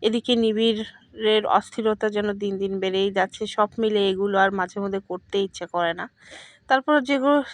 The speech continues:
যেহেতু এটা আমার প্রফেশন হিসেবেই আমি নিয়েছি, আর এটা তো প্রত্যেক দিন আমাকে করতেই হবে। তাছাড়া তো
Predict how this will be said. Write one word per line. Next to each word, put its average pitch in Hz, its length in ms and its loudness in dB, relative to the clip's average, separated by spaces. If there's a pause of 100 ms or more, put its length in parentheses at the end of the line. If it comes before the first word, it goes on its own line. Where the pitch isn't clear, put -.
যেহেতু 262 360 2 (180)
এটা 202 300 2 (100)
আমার 240 220 0 (300)
প্রফেশন 240 560 -2
হিসেবেই 226 520 0
আমি 214 200 0
নিয়েছি, 185 500 -6 (880)
আর 175 340 -4
এটা 208 200 -4
তো 214 120 -10
প্রত্যেক 196 360 -2
দিন 196 140 -6
আমাকে 202 320 -2
করতেই 196 560 0
হবে। 170 300 -4 (560)
তাছাড়া 240 420 4
তো 240 120 2